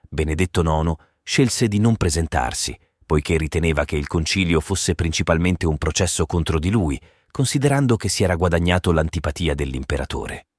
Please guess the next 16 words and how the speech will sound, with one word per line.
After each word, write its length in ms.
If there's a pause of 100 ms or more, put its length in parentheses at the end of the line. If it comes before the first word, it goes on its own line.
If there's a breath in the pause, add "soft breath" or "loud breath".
(1080)
Effettivamente, 1120
subito 440
dopo, 420 (340 soft breath)
la 100
fazione 400
imperiale 600
convocò 540
un 160
altro 260
concilio 600
a 40
Roma 420 (260 loud breath)
nel 180
Natale 560
del 180
millequarantasei. 1200